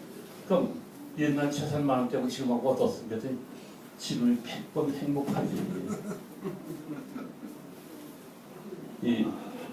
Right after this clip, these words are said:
보면 부정적인 말 쓰는 사람이 주변에 참 많아요.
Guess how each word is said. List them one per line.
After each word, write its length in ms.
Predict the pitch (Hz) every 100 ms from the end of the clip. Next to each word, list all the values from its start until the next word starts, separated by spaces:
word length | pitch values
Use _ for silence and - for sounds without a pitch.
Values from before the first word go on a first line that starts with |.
| -
보면 380 | 135 180 - - - - - - - - - -
부정적인 760 | 170 156 143 143 127 143 127 127
말 200 | 117 117
쓰는 300 | - 123 113
사람이 240 | 117 123
주변에 340 | - 120 117
참 140 | 110 - - 127
많아요. 420 | 104 - -